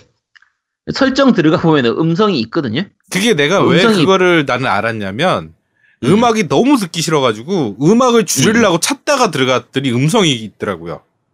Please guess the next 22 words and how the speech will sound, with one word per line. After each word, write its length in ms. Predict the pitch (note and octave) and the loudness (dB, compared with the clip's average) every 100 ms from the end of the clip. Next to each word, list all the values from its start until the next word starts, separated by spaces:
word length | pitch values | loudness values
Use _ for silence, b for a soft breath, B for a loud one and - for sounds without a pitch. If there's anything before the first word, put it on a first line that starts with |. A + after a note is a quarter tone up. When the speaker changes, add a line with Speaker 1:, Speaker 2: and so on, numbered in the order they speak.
| _ _ _ - | _ _ _ -6
Speaker 1:
음. 240 | G#3 - - | -6 -8 -2
Speaker 2:
그래서 320 | G#3 C#4 A#3 | 2 2 2
알게 240 | B2 A2+ | 0 -2
된 180 | G2 F2+ | -6 -8
거예요. 300 | E2 D#2 F2 _ _ _ _ _ _ _ _ _ - | -10 -14 -18 _ _ _ _ _ _ _ _ _ -8
그러니까 280 | - E3+ - | -4 -2 2
음악이 260 | G#3 C#4 C4 | 4 4 4
Speaker 1:
저는 160 | G#3+ A3+ | 2 4
Speaker 2:
고마워, 320 | G#3 F3 C3+ A2 | 4 2 0 0
그런 240 | D3 C#3 | 0 0
거는. 240 | A#2 G2 G#2+ | -2 -4 0
음악 380 | D#3+ G3+ G3+ - | 2 2 0 0
때문에 480 | E3+ F3 G#3 D3 | 0 2 2 0
<laughs> 640 | A2 - A3+ A#3 - F#3+ F#3 | 0 0 0 0 -2 -2 2
음성의 460 | A#3+ A#3+ C4 A#3 | 2 2 2 2
사실을 300 | A3+ F#3+ F#3+ | 2 2 2
알게 220 | C3+ D3+ | 2 0
된 160 | D#3+ D#3+ | 0 0
걸 140 | E3 | 0
너무 240 | D3+ F3+ F#3+ | 2 2 0
감사하게 480 | C3+ D3 E3 D3 C3 | 0 0 0 0 -2
생각해요. 580 | D#3 D3+ - F#2 A2 | -4 -6 -8 -10 -10